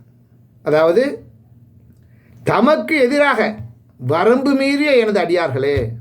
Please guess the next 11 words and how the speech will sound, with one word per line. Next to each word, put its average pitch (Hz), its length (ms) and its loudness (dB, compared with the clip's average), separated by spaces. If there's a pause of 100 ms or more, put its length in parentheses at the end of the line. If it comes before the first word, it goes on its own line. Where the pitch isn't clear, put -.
(640)
யாரை 165 200 0
கூப்பிட்றான்? 175 480 0
நல்லடியார்களை 190 580 2
கூப்பிடல. 139 340 -4 (220)
இதுல 143 260 -2 (1800)
நமக்கே 220 640 2
எதிராக 262 400 2 (1040)
எதிலெல்லாம் 226 580 2
நாம் 233 260 -2 (260)
வரம்பு 240 500 0
மீறிவிட்டோமோ 240 720 0